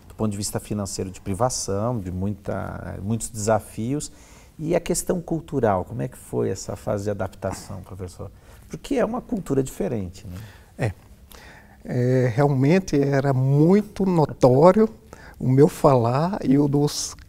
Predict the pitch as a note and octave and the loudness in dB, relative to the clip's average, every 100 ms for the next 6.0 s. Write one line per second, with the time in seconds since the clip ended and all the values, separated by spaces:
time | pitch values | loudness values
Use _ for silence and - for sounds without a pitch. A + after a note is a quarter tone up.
0 | - _ - - - - C#3+ B2 - C3+ | -20 _ -20 -20 -20 -6 -2 -2 0 2
1 | B2 - C#3 - C3 C3+ C3 C#3+ - - | 2 4 2 4 6 8 8 8 6 2
2 | - D#3 B2+ A2+ A#2 C3 B2+ - C3+ B2+ | 6 6 6 2 0 0 0 0 2 4
3 | D3+ C#3 C#3+ D3+ C#3+ - D3+ - C3+ C#3+ | 4 4 2 4 2 2 0 2 2 2
4 | - C#3 - C#3 C#3+ B2+ C3+ C3+ D3+ D3 | 2 -2 -2 -4 -4 -4 -2 0 2 4
5 | D3 - D3 G3+ G#3+ F3+ - D#3 D#3+ G3 | 2 2 2 4 4 2 0 0 0 -2